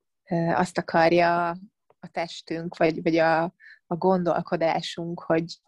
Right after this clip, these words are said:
hogy szabaduljunk ezektől, és hogy, hogy miért lehet ez, hogy, hogy, ö, hogy a szervezetünk, vagy a tudatunk nem akar tudomást venni ezekről a fájdalmas, ö, emlékekről, és hát aztán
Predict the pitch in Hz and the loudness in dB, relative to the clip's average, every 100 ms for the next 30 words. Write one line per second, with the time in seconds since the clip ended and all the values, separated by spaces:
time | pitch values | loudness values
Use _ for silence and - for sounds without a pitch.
0 | _ _ _ _ _ - - - 175 165 | _ _ _ _ _ -12 -4 0 2 4
1 | 160 165 165 170 170 170 - - 170 170 | 6 4 4 0 -2 -2 -4 0 2 2
2 | 175 - 170 170 175 180 180 196 202 160 | 0 -4 -6 -4 -4 -4 -4 -4 -2 -2
3 | 160 165 170 170 170 170 - 160 165 - | -2 -2 -2 -2 -4 -4 -8 -8 -8 -12
4 | _ _ - - - - - - _ _ | _ _ -20 -18 -16 -14 -14 -16 _ _
5 | _ _ - 180 180 185 185 185 185 185 | _ _ -4 -2 2 4 6 6 4 2
6 | 196 196 - 208 185 185 - 202 202 196 | 0 -2 0 0 0 -6 -4 -4 -2 -4
7 | 196 202 185 - 185 196 180 170 180 175 | -4 -2 -2 -2 -4 -2 -2 -4 -2 -2
8 | 180 - _ _ _ - 180 170 165 160 | -4 -10 _ _ _ -12 -6 -2 -2 -2
9 | - - 170 175 175 190 - 160 170 - | -4 -4 -4 -2 -2 -4 -2 -2 -2 0
10 | 156 156 156 156 156 165 160 170 - - | 2 2 2 0 0 0 -2 -2 -8 -6
11 | 160 165 165 _ - _ _ - 170 165 | -4 -2 -4 _ -20 _ _ -6 -2 0
12 | 170 - 180 - 208 202 - 208 214 - | -2 -2 -4 0 2 2 -4 -10 -10 -4
13 | 220 220 220 | 0 0 -4